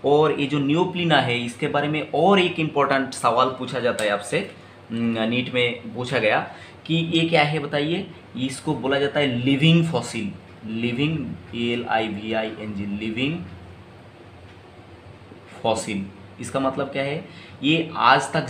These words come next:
जीवित है, पर evolutionary period में जब इसका पैदा हुआ था तब से आज तक इसमें कोई भी change नहीं आया, ठीक।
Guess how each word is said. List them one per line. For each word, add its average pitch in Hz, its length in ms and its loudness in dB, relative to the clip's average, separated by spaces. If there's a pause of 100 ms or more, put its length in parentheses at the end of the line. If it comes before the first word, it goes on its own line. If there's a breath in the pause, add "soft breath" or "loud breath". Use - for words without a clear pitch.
जीवित 147 340 0
है, 107 120 -4 (200)
पर 120 400 4 (260 loud breath)
evolutionary 156 680 2
period 147 420 2
में 117 220 0
जब 135 300 6
इसका 147 280 0
पैदा 135 340 6
हुआ 139 220 2
था 104 160 -4 (500 loud breath)
तब 165 200 8
से 196 240 0 (160)
आज 170 220 6
तक - 360 0
इसमें 165 520 -4
कोई 170 240 0
भी 170 220 -2
change 147 480 -2
नहीं 127 340 -2
आया, 101 240 -2 (340)
ठीक। - 280 4